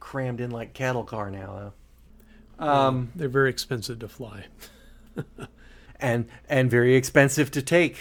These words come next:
Speaker 1: on a plane, so, yeah.
Speaker 2: Yes.
Speaker 1: Yeah. I got nothing else
Speaker 2: That's it.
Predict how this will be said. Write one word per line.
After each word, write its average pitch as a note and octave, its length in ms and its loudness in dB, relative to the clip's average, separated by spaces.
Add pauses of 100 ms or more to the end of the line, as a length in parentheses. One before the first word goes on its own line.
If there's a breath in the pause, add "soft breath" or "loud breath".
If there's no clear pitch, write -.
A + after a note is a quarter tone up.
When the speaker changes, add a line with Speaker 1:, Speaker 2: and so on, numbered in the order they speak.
(160)
Speaker 1:
on C3+ 200 4
a C3 60 4
plane, C3 480 2
so, A#2 480 2
yeah. A#2 380 0
Speaker 2:
Yes. - 340 -12 (840)
Speaker 1:
Yeah. A2 320 -14 (1120 loud breath)
I G#2+ 100 -8
got G#2+ 140 -6
nothing A2+ 240 -8
else A2+ 400 -8 (220)
Speaker 2:
That's - 320 -12
it. E3+ 200 -4